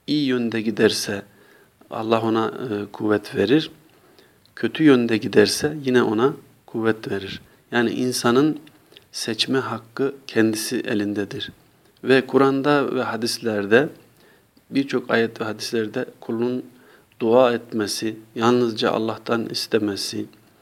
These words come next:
e, emredilmektedir. Ve Peygamberimizin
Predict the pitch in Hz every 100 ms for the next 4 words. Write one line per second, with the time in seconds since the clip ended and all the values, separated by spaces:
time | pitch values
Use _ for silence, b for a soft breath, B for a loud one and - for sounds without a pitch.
0 | b b b b b - 113 101 101 101
1 | 101 - 113 110 107 107 104 98 - 107
2 | 135 135 131 131 135 143 147 147 147 151
3 | 139 104